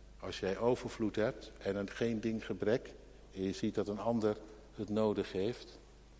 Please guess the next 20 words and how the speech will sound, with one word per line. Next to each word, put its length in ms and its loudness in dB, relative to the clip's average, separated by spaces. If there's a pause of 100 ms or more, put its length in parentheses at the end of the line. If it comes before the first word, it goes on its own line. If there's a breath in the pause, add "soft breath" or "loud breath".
(1500 soft breath)
het 100 -20
kan 140 4
toch 120 -4
niet 120 0
zijn 200 2
dat 200 0
je 80 2
je 60 0
hart 180 0
dan 140 -2
toesluit 540 2
en 100 0
zegt, 220 -2
'Nou, 160 0
beste 360 0
ermee, 300 0
ik 120 -6
bid 200 0
voor 180 -2
jou.'" 320 0